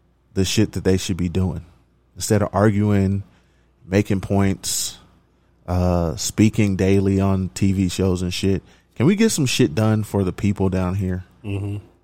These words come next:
Speaker 1: You know, it's, it's just frustrating. <clears throat> But it's good to know that we have people like Houston out here.
Speaker 2: Yeah.
Speaker 1: Houston White doing his thing, uh, and trying to make a change for us. And,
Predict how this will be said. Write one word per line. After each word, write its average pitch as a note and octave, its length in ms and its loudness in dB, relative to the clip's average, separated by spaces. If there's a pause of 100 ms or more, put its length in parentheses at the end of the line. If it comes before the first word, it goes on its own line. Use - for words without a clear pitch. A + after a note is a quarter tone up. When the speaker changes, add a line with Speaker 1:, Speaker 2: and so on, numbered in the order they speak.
(420)
Speaker 1:
You G#2 100 0
know, F#2+ 140 2
it's, G2+ 180 -4
it's G#2 260 -2
just C3 420 -2
frustrating. G2+ 1000 0
<clears throat> - 300 -20
But B2 300 8
it's G#2+ 180 4
good D3 240 6
to - 80 -4
know A#2+ 160 6
that G#2+ 120 4
we G2+ 80 4
have G2+ 160 2
people F#2+ 480 0 (580)
like F#2+ 380 2 (340)
Houston F#2 460 -2 (400)
out E2+ 180 -10
here. E2+ 300 -6 (180)
Speaker 2:
Yeah. F#2 280 -4
Speaker 1:
Houston G2+ 380 -2
White F#2 300 -2
doing G#2 240 2
his G#2 160 -2
thing, F#2+ 460 -4 (720)
uh, F2 500 2
and F#2 240 -2
trying G2 220 0
to G2 80 0
make G2+ 240 0
a F#2 40 0
change G#2+ 320 -2
for F2+ 200 -2
us. F#2 100 -6
And, F#2 160 -4